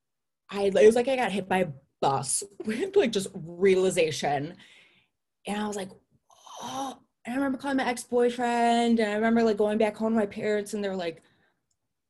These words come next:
"Well, like, y-, I guess do some research on where to go." <laughs> Okay, so then we, you know, end up going to my primary care doctor. We made a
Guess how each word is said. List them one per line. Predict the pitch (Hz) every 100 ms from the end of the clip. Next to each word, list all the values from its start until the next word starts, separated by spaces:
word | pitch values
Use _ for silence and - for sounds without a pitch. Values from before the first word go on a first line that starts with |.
| _
"Well, | 165 160
like, | - - 151
y-, | - - - - _ _ _ _ _ _ _ _ 165
I | 160
guess | 165 175
do | 160 175 202
some | - 175 156
research | 180 294 294 170 180
on | 165 156
where | 160 160
to | 160
go." | 165 190 381 123 131 127 - - -
<laughs> | 302 - - _ _ _ _ _ _ - - - _ _ - -
Okay, | 403 381 370 381 403
so | 403 -
then | 277 226 262 139
we, | 226 226
you | 220
know, | 170
end | 165 190
up | 196
going | 190 185
to |
my | 175
primary | 170 214 208 196
care | 196 185
doctor. | 175 170 170 175 160
We | 165
made | 156 156 156
a | 147 151 147 135